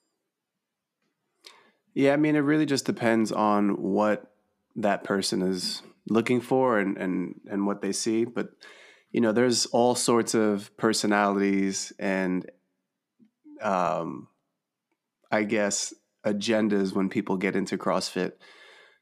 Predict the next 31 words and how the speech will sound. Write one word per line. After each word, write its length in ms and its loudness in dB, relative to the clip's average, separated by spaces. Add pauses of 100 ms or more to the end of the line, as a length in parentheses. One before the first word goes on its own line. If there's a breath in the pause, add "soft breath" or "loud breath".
You 100 -2
know, 100 0
a 20 2
lot 180 2
of 80 -2
people, 260 0
they'll 160 2
walk 300 2
in 80 2
and 180 0
they 80 0
say, 440 0
you 300 -4
know, 220 0 (500)
"In 140 2
one 180 4
year, 160 4
I'd 100 2
like 180 0
to 60 -4
get 140 -2
to 80 -4
the 60 0
CrossFit 400 -2
Games." 400 -2
And 220 -6 (1500 soft breath)
that's, 180 -4
like, 120 2
a 80 2
pretty 360 4
lofty 920 4